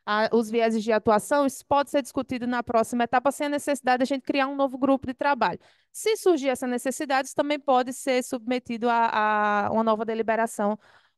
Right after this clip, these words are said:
posteriormente. No que tange a, ao G T de informação, que foi trazido ali pelo pessoal da semas, né? É,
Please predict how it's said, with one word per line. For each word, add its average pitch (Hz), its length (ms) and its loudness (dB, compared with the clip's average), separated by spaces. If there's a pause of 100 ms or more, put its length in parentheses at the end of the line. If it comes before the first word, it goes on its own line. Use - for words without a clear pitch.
posteriormente. 240 880 2 (500)
No 311 200 4
que 370 160 4
tange 240 580 2 (100)
a, 262 540 4 (300)
ao 226 400 6
G 269 100 4
T 254 140 0
de 233 100 -4
informação, 269 800 0
que - 60 -12
foi 214 120 2
trazido 220 460 0
ali 226 180 -2
pelo 220 360 0
pessoal 226 420 -2
da 233 160 -2
semas, 170 600 -6
né? 214 200 0 (540)
É, 196 480 4